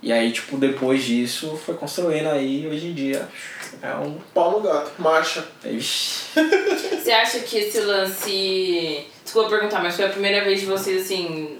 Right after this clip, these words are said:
Speaker 3: geral, foi direto no motel? Primeira vez?
Speaker 1: Foi.
Speaker 3: Beleza. Você acha que isso acaba influenciando também pra pessoa ficar um pouco mais intimidada?
Speaker 1: Depende, mano, porque as outras
Speaker 2: Intimida.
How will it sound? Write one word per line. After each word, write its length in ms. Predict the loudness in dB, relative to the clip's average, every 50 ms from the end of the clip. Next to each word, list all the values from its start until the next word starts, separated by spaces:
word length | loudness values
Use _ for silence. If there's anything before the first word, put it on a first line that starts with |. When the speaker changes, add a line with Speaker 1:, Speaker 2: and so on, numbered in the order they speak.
| -14 -12
Speaker 3:
geral, 420 | -6 -2 0 4 4 4 4 4
foi 300 | 0 -4 -6 -6 -6 -4
direto 360 | -2 0 0 0 -2 -2 -2
no 80 | -4 -2 0
motel? 360 | 0 -2 -2 -2 -2 -2 -2 -4 -8 -14 -20 -20 -20 -20 -20 -20 -20 -20 -20 -20 -20 -20 -20 -20 -20 -20 -20 -20 -14 -12
Primeira 380 | -8 -6 -4 -2 0 0 0
vez? 180 | 0 0 2 2
Speaker 1:
Foi. 240 | 6 6 6 6 4
Speaker 3:
Beleza. 400 | 0 -2 -6 -8 -8 -12 -16 -18 -16 -16 -16 -14 -12 0
Você 100 | 2 4
acha 220 | 4 4 2 0
que 120 | -2 -2 -2
isso 100 | 2 2
acaba 440 | 2 4 4 4 4 4 4 2 2
influenciando 640 | 0 0 0 -2 -2 0 2 2 2 2 2 0 -2
também 260 | -2 -2 -2 -2 -2
pra 100 | -2 -4
pessoa 320 | -4 -4 -4 -4 -2 -4 -2
ficar 140 | -2 -2
um 80 | -2 -2
pouco 160 | -4 -6 -2 0
mais 160 | 0 0 0
intimidada? 720 | -2 -4 -6 -6 -6 -6 -2 2 4 4 4 2 0 -4 -8 -10 -14 -16 -18 -20 -20 -20 -20 -20 -12 -4
Speaker 1:
Depende, 540 | -2 -2 -2 0 0 2 2 4 4 4 6
mano, 300 | 6 6 4 4 2 0
porque 200 | -2 2 2 4
as 180 | 4 6 4 4
outras 240 | 4 4 4 4
Speaker 2:
Intimida. 420 | 4 4 4 4 2 2 2 0